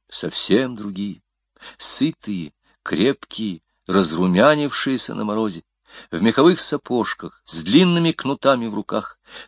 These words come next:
такие же рабы, как и те вшивые. Каждый из юных надсмотрщиков знает, что, провинившись, вполне может оказаться среди оборвышей,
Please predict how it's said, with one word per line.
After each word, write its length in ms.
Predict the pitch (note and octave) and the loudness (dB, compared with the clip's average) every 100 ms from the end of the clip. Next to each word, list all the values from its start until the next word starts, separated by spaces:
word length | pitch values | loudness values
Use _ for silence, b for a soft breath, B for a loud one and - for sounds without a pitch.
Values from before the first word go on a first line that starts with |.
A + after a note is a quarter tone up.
| _ | _
такие 720 | G2+ G2+ _ A2 A2 G2 F#2+ | -2 -2 _ 0 2 4 2
же 240 | E2 F#2+ F#2+ | 2 0 2
рабы, 460 | F#2 E2 G2+ F2+ - | 0 2 2 2 0
как 240 | G#2 F#2+ _ F#2+ | -2 -2 _ -8
и 140 | F2+ | -8
те 360 | - - - F2 | -8 -6 -6 -6
вшивые. 680 | - - - G#2+ F#2 F2 D2+ b b b b | -8 -8 -4 -2 -2 -6 -8 b b b b
Каждый 680 | - A2 A#2+ A2+ F#2+ A2 G#2+ | 0 4 6 4 4 6 6
из 100 | F#2+ | 4
юных 480 | F#2 A#2+ B2 A2+ - | 2 4 4 2 2
надсмотрщиков 1120 | A2 G2+ - A2+ B2+ A#2+ - - - - D#2 | 2 2 -2 2 4 4 0 -6 -6 -8 -8
знает, 640 | D#2 F2 G#2 B2 A#2 F2+ | -4 2 4 6 4 2
что, 240 | - - F2+ | -4 -6 -2
провинившись, 1000 | G2 G#2 G#2+ A#2 C#3 C3 - C3+ - - _ _ _ _ _ _ _ _ _ _ | 2 6 6 6 2 0 -4 -6 -8 -16 _ _ _ _ _ _ _ _ _ _
вполне 640 | - - F#2 F#2 F2+ F#2 G2 | -20 -2 0 2 2 2 2
может 280 | G2+ F#2 | 2 -2
оказаться 500 | - G2+ F2+ F#2 - | -6 -2 0 -2 -4
среди 320 | G2 G2+ E2+ F2+ | -8 -6 -4 -2
оборвышей, 560 | F2 F2 F2+ - - | -2 -4 -4 -8 -12